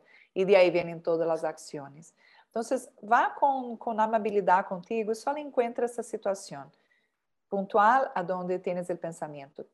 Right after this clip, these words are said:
Temos que salvar a alguém. Já Vero e eu sabemos qual é a nossa situação que hemos trabalhado em conjunto.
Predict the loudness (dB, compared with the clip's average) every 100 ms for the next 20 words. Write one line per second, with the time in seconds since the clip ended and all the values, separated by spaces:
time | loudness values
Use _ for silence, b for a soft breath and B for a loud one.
0 | _ 0 2 -2 -4 -6 -2 -2 0 2
1 | 0 -2 -6 0 6 6 8 6 6 2
2 | 0 -2 -2 -2 -4 -2 0 0 -2 -6
3 | -10 -14 -14 -6 -6 -6 -8 -4 -4 -4
4 | -6 -4 -4 -4 -2 -4 -4 -8 -10 -12
5 | -10 -12 -10 -14